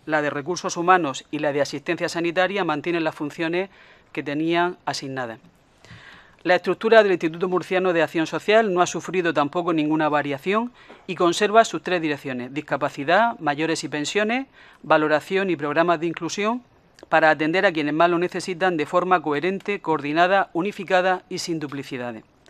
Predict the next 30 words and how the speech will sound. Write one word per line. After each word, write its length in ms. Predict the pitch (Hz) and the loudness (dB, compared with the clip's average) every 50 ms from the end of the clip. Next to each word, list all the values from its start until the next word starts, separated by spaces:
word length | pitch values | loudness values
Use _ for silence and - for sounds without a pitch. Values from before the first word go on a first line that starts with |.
| _ - - - - - - - | _ -20 -20 -20 -20 -20 -6 2
Además, 540 | - 185 202 214 208 208 214 226 233 - _ _ - - - - _ - | 4 6 6 6 8 6 6 6 4 -2 _ _ -20 -20 -20 -20 _ -6
dependen 480 | 151 170 156 190 202 214 214 214 202 | -4 -2 0 2 2 4 4 2 2
de 60 | 180 | 2
esta 240 | 185 185 - - 170 | 0 0 0 -2 -2
consejería 720 | 160 175 160 - 208 196 214 196 190 185 185 190 202 208 - | 0 -2 -2 -2 -4 -2 -2 -2 -2 0 0 0 0 -2 -2
la 160 | 160 160 156 | 2 2 2
Fundación 720 | - - 160 160 156 151 - - 190 196 214 226 240 247 - _ | 2 2 0 2 2 0 0 0 -2 0 0 -2 -4 -6 -6 _
para 160 | - 160 160 | 2 2 2
la 140 | 147 151 143 | 2 2 -2
Formación 500 | - 170 147 147 143 139 - 180 185 185 | -2 -2 -2 -2 -2 -2 -2 -2 -2 0
e 60 | 170 | 0
Investigación 580 | 156 139 147 139 - 143 135 131 - - 160 165 | -2 -2 -4 -8 -6 -6 -6 -6 -4 -4 -4 -4
Sanitaria, 640 | - - 147 147 143 147 175 180 190 202 214 220 - _ | -4 -4 -4 -2 2 2 2 2 2 0 -2 -2 -2 _
así 260 | - - - - 180 175 | -6 -6 -6 -6 -8 -6
como 200 | 147 170 151 143 | -4 -4 -4 -4
el 60 | 139 | -4
Instituto 580 | 139 - 143 131 156 156 143 170 165 165 - _ _ - - - - - - - | -6 -8 -8 -6 -6 -6 -4 -2 -2 -2 -4 _ _ -20 -20 -20 -20 -20 -12 -6
Murciano 500 | 147 151 151 - - 170 175 175 190 190 | -4 -4 -4 -2 0 0 2 2 0 0
de 100 | 165 160 | -2 -2
Investigación 680 | 147 143 143 143 - 135 135 131 - 160 160 160 156 | -2 -2 -4 -6 -6 -4 -4 -4 -2 -2 -2 -2 -2
Biomédica 640 | 151 143 135 139 151 170 175 190 170 - 214 233 240 - _ - - - - - - | -2 -4 -4 -2 -2 -2 -2 -4 -4 -2 -4 -4 -4 -6 _ -20 -20 -20 -20 -12 -6
y 100 | 214 220 | -2 2
la 120 | 180 170 | 2 2
Fundación 680 | - - 196 196 190 190 - - 202 208 214 220 208 - _ _ | 2 0 -2 0 0 0 0 0 -2 -2 -2 -2 -4 -8 _ _
para 200 | - 165 160 156 | 4 4 4 4
la 140 | 151 156 147 | 2 0 0
Tutela 360 | - 156 143 170 175 180 175 | 0 -2 -2 0 2 2 2
de 120 | 165 160 143 | 2 2 -2
Personas 360 | 151 127 - 160 147 151 143 | -4 -6 -4 -4 -4 -4 -4
Mayores. 360 | 139 120 113 117 113 110 - | -4 -6 -8 -10 -14 -16 -20